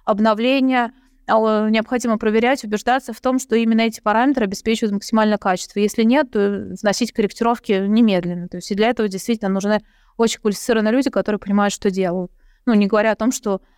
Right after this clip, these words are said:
а, постоянно производится лабораторный контроль. То есть у нас есть химические лаборатории всегда при производстве печатных плат, где, а, несчастные женщины в, в количестве нескольких человек, э, целыми днями делают анализы, записывают, фиксируют. То есть, м,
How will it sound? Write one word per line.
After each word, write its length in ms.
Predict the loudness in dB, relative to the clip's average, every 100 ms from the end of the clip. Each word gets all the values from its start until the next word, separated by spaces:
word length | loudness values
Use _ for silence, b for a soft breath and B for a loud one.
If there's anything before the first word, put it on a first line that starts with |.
| _
а, 360 | -2 2 2 0
постоянно 540 | -4 -2 0 2 0
производится 600 | 0 -2 0 0 0 0
лабораторный 520 | 0 0 0 0 -2
контроль. 440 | 0 0 0 -2 -2
То 80 | -6
есть 120 | -4
у 40 |
нас 180 | -4 0
есть 240 | -2 -2
химические 540 | -4 -4 -4 -4 -2 -2
лаборатории 500 | 0 0 2 0 0
всегда 420 | -4 -4 0 0
при 140 | 0
производстве 460 | -2 -2 0 -2 -4
печатных 340 | -6 -4 -2
плат, 220 | 0 -2 -2
где, 320 | -4 -4 -4 b b b -4
а, 100 | 2
несчастные 500 | 2 2 0 -2 -4
женщины 640 | 0 0 0 0 0 0 0
в, 0 |
в 640 | 0 2 2 0 -2 -6 -10 _
количестве 420 | -2 0 0 -2 0
нескольких 380 | 0 -4 -18
человек, 500 | -4 0 2 4 2 -2
э, 280 | -4 -4
целыми 320 | -4 -2 0 0
днями 320 | 2 2 0
делают 340 | 0 0 0
анализы, 460 | 0 0 0 0 -2
записывают, 560 | -2 0 -2 -2 -10
фиксируют. 580 | -8 -8 -4 0 0 0
То 40 | -4
есть, 160 | -12
м, 160 | -12